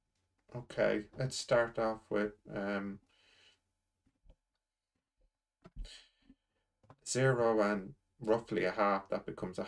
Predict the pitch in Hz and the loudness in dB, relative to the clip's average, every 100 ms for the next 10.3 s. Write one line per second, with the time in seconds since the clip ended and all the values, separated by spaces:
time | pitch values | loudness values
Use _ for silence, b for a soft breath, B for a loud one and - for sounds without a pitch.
0 | - 98 95 - - 95 95 101 101 104 | 0 0 0 -8 -4 0 2 0 0 -4
1 | 104 110 113 - _ _ _ _ _ _ | -2 -2 -2 -8 _ _ _ _ _ _
2 | _ _ _ _ _ _ _ _ b b | _ _ _ _ _ _ _ _ b b
3 | b b _ _ _ _ _ _ - _ | b b _ _ _ _ _ _ -20 _
4 | _ - 117 104 104 101 98 98 98 95 | _ -8 -4 -2 -2 -2 -2 -2 -2 -4
5 | 98 95 101 117 147 208 - _ _ _ | -6 -8 -8 -4 -2 -4 -8 _ _ _
6 | _ _ _ _ _ _ _ _ _ _ | _ _ _ _ _ _ _ _ _ _
7 | - B B B B B B B B _ | -20 B B B B B B B B _
8 | _ _ - _ _ _ _ _ _ 117 | _ _ -20 _ _ _ _ _ _ 2
9 | 123 - 117 110 - 120 107 - 113 107 | 2 2 -4 -4 -2 -2 -2 0 6 8
10 | 110 127 - | 8 6 4